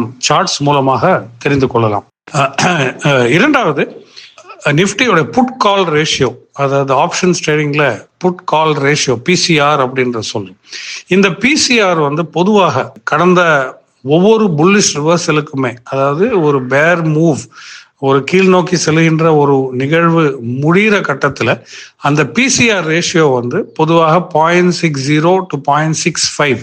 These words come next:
இந்த ஒரு, ஒரு ஆவரேஜ் லெவல்ல வரும்பொழுது அந்த மார்க்கெட், அந்த டவுன் சைடு மார்க்கெட், அஹ், வந்து ஒரு, அம், அஹ், நிறுத்தத்தை சந்தித்து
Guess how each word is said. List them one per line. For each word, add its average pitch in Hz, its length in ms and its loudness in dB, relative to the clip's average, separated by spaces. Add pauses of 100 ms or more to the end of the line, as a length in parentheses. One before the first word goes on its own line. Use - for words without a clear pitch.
(460)
இந்த 240 320 4
ஒரு, 190 240 4 (320)
ஒரு 165 260 2 (140)
ஆவரேஜ் 170 460 2
லெவல்ல 151 400 2
வரும்பொழுது 139 580 0 (240)
அந்த 143 240 0
மார்க்கெட், 143 420 0
அந்த 135 380 2
டவுன் 208 280 2
சைடு 185 300 -2
மார்க்கெட், 156 520 -2 (600)
அஹ், 139 160 4
வந்து 151 340 4
ஒரு, 151 200 4 (240)
அம், 127 480 -2 (360)
அஹ், 120 260 -6
நிறுத்தத்தை 185 600 0
சந்தித்து 135 460 -2